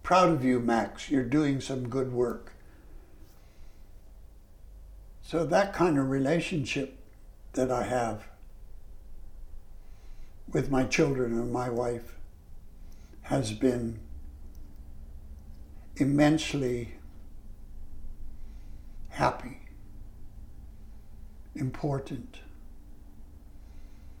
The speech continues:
and something that has sustained me, I guess, in one way, whether I don't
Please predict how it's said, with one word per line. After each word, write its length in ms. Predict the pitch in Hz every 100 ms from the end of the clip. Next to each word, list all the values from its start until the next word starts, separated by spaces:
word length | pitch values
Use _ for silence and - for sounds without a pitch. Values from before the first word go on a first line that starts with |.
| - - - - - - - - - -
and 380 | 139 139 135 139 - - - - - - - - - - - - - - - - - - - - - - - - - - - - - - - - - - - - - - - - - - - - - -
something 460 | 196 208 190 180
that 160 | 180 180
has 420 | 180 - - - - - - - - - - - - - -
sustained 840 | - 214 - - 185 220 277 175
me, 220 | 143 110
I 180 | 104 101
guess, 580 | 98 - 120 - - - -
in 320 | 120 120 120
one 240 | 120 139
way, 260 | 127 135 151
whether 380 | 147 156 147 147
I 140 | 147
don't 420 | 143 165 165 -